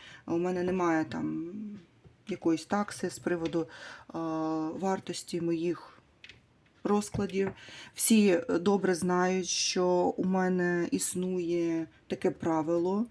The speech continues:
що бажання, ваше бажання і фінансові можливості. Тобто у мене немає абсолютно ніяких там сум. Це все тільки ваше бажання. Я працюю не на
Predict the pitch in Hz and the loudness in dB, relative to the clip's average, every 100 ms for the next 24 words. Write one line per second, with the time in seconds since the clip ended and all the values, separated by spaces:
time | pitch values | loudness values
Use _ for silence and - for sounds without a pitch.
0 | - - - - 185 175 170 156 - _ | -8 -20 -8 -2 2 4 2 -2 -8 _
1 | _ _ _ _ - _ _ - 165 185 | _ _ _ _ -20 _ _ -12 2 2
2 | 170 170 165 170 175 208 226 196 - 202 | 4 2 2 2 0 0 0 -2 -2 -4
3 | 196 196 196 202 196 - 190 202 175 170 | -2 -2 0 0 -2 -4 -6 -4 -2 -2
4 | 175 - 160 151 147 160 - - - - | -4 -4 -4 -4 -6 -10 -10 -12 -16 -18
5 | - - - - - 196 202 214 202 190 | -20 -20 -8 -4 0 2 4 4 2 0
6 | 202 202 208 202 185 170 160 160 156 - | 0 2 4 4 4 2 2 0 -4 -4
7 | 170 165 - 156 156 156 151 - - - | -2 0 0 0 0 0 -2 -8 -12 -10
8 | 143 143 - - - - - _ - - | -8 -8 -12 -20 -20 -20 -20 _ -20 -20
9 | _ _ _ _ _ _ _ - - 220 | _ _ _ _ _ _ _ -2 2 4
10 | 214 247 - - - - - 196 - 247 | 6 6 4 -6 -18 -12 0 0 4 6
11 | 247 208 170 175 196 - 170 165 156 156 | 6 4 -2 -2 0 0 0 0 0 -2
12 | 151 - 190 226 240 196 - 170 160 - | -2 -4 2 2 2 -2 -2 0 0 0
13 | 190 208 233 220 196 196 185 | 4 6 8 8 6 4 2